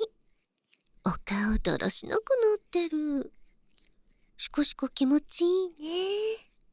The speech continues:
もっとしてあげるからね。シコシコ、なでなで。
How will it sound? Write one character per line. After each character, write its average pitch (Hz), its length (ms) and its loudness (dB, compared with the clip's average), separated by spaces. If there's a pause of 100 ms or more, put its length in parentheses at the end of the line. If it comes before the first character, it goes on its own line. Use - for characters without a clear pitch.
(320)
も 240 480 4
っ 427 40 -6 (140)
と 381 120 4
し - 160 -4
て 277 80 2
あ 277 100 2
げ 285 140 0
る 311 100 2
か 294 160 -2
ら - 20 -2
ね。 262 120 -10 (1500)
シ 233 760 -2 (120)
コ - 60 -12 (160)
シ 277 800 -2 (100)
コ、 - 160 -6 (680)
な 285 400 2 (320)
で 226 320 -6 (120)
な 233 200 0
で。 381 640 -6